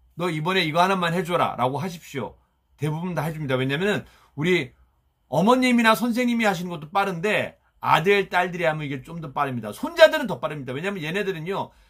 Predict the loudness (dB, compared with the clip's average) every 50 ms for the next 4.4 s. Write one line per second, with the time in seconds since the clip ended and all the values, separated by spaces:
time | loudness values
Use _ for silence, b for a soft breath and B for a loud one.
0 | b b b b _ -2 2 4 4 4 2 0 -2 -6 -6 -6 -6 -2 0 2
1 | 2 2 0 0 -4 -6 -6 -6 -6 -6 -6 -6 -2 0 0 0 0 -4 -8 -6
2 | -4 -2 -2 -2 -2 -4 -4 -6 -6 -6 -4 -2 0 2 2 2 0 0 0 0
3 | 0 0 -2 -2 0 0 0 0 0 0 -4 -6 -6 -6 -8 -10 -10 -8 -8 -6
4 | -6 -4 -4 -4 -4 -6 -8